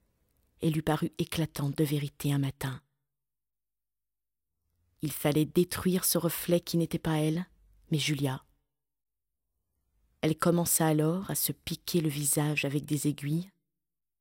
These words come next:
Le sang qui perlait l'attirait bizarrement, et elle se punissait avec une joie féroce, souriant,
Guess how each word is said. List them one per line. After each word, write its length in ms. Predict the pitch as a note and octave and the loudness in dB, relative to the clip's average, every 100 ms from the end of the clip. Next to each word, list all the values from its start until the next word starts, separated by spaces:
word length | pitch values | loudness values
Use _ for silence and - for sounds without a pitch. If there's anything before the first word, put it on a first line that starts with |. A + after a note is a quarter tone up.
| _ _ _ - | _ _ _ -2
Le 140 | D3 | 0
sang 240 | - D#3 D3 | 2 0 -2
qui 160 | - | -4
perlait 460 | - D#3+ C#3+ D3 D3 | 0 0 2 2 0
l'attirait 440 | C#3+ - D3+ D3+ | -2 -4 -2 0
bizarrement, 640 | C#3+ D3 D3+ C#3 C3+ C3 - _ _ _ _ _ _ _ _ _ - | 0 0 0 0 -4 -6 -10 _ _ _ _ _ _ _ _ _ -2
et 80 | D#3+ | -2
elle 80 | |
se 160 | - D#3+ | 0 -4
punissait 720 | - - A3+ F#3+ - A3 - | -4 4 4 6 2 0 -2
avec 320 | D3+ D#3 - | -2 -2 -4
une 200 | D3+ D3 | -2 0
joie 280 | C#3+ C#3+ D3+ | 0 2 0
féroce, 720 | C#3+ - C#3+ B2 C3 - - B2+ - _ _ _ _ _ - | 0 -4 -4 -4 -2 0 0 -2 -8 _ _ _ _ _ 0
souriant, 580 | - D3+ D3+ D3+ C3+ | 2 2 0 0 -2